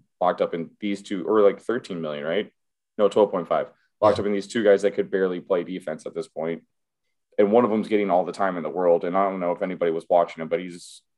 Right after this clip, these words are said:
Speaker 1: fucking blind. Like, I love him for everything he's done, but, like, man, he was out of position so often. And
Speaker 2: Joy Edmonton.
Speaker 1: I mean, it's kind of like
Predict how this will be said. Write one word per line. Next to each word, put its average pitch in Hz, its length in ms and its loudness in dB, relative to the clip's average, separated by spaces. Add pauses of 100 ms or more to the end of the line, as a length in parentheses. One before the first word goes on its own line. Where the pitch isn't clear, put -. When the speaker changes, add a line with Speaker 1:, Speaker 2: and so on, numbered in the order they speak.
(540)
Speaker 1:
fucking 87 240 -2
blind. 85 440 2 (1500)
Like, 110 120 0
I 107 60 6
love 110 280 6
him 90 300 -4 (540)
for 113 220 2
everything 107 340 0
he's 101 180 -6
done, 95 240 2
but, 95 140 0
like, 90 260 -2
man, 92 240 -4
he 98 80 -10
was 98 180 -8 (160)
out 98 100 0
of 92 60 -4
position 92 360 -8
so 82 200 0
often. 95 480 -2 (680)
And 101 440 2 (280)
Speaker 2:
Joy 127 260 -2
Edmonton. 117 600 -6 (720)
Speaker 1:
I 107 40 -4
mean, 110 260 0
it's 107 200 0
kind 113 240 2
of 107 140 2
like 107 300 2